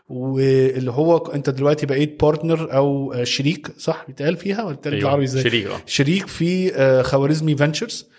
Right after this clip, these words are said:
Speaker 1: وهو، آه، حصلت، آه، فينتشر كابيتال او انت-،
Speaker 2: صندوق
Speaker 1: صندوق
Speaker 2: استثمار، اه.
Speaker 1: استثماري، آه، للفينتشر كابيتال، آه، وانت بقيت بارتنر فيه.
Speaker 2: يس.
Speaker 1: طب ايه ال-، النقله دي جت ازاي؟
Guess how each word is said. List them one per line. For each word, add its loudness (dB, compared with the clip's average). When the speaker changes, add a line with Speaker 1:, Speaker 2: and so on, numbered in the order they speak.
Speaker 1:
وهو، 2
آه، 2
حصلت، 0
آه، 2
فينتشر -2
كابيتال -2
او -2
انت-، -8
Speaker 2:
صندوق -4
Speaker 1:
صندوق -
Speaker 2:
استثمار، 2
اه. 4
Speaker 1:
استثماري، 0
آه، 2
للفينتشر 0
كابيتال، -2
آه، -2
وانت 0
بقيت 2
بارتنر 2
فيه. -10
Speaker 2:
يس. -14
Speaker 1:
طب -6
ايه 0
ال-، -4
النقله 0
دي 0
جت 0
ازاي؟ 0